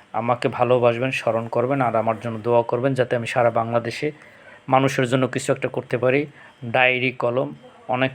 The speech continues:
কিছুই। ধন্যবাদ সবাইকে। আর আপনারা যারা আমার নিয়মিত ভিডিও দেখেন,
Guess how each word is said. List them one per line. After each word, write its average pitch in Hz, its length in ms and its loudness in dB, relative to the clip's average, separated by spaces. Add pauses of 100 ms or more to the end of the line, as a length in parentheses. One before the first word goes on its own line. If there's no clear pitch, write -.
কিছুই। 151 340 -4 (200)
ধন্যবাদ 127 360 2
সবাইকে। 113 540 -4 (600)
আর 117 460 2 (460)
আপনারা 143 380 4
যারা 139 220 6
আমার 135 160 2
নিয়মিত 131 320 -4
ভিডিও 127 440 -2
দেখেন, 147 460 2